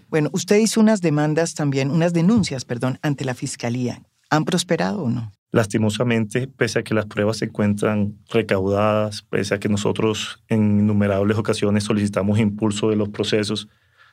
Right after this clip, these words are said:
Speaker 2: desde el dos mil dieciocho no, no pasa nada. Los procesos se encuentran en los despachos de los fisc-, de los fiscales, eh,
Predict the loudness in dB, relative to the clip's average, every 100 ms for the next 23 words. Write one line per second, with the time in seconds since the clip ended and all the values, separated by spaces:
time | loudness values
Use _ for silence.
0 | _ -2 0 0 2 2 2 2 0 0
1 | 0 -2 -8 -10 _ _ _ _ 0 2
2 | 2 2 2 2 0 0 0 0 0 0
3 | 0 -2 -2 -4 -4 -4 -4 -4 0 0
4 | 0 0 0 0 -2 -2 -2 -2 -2 -2
5 | -2 -4 -8 -8 -4 -2 -2 -4 -2 0
6 | 0 -2 -8 -20 -20 _ _ -20 -20 _
7 | _ 0 2 2 0